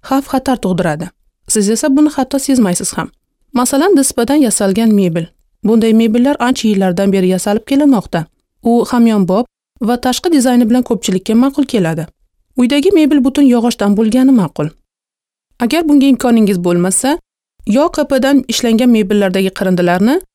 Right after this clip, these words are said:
darrov zichlab yopishtirishga harakat qiling. Gap shundaki, qirindini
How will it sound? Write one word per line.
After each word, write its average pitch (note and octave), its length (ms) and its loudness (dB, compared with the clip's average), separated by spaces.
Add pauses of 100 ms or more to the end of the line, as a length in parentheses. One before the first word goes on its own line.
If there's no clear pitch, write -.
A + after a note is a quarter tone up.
(180)
darrov B3 380 0
zichlab A#3+ 420 -2
yopishtirishga G#3 560 -4
harakat A#3+ 400 -4
qiling. D#3+ 200 -4 (320)
Gap G#3 180 -2
shundaki, G3+ 440 0 (340)
qirindini C4+ 360 2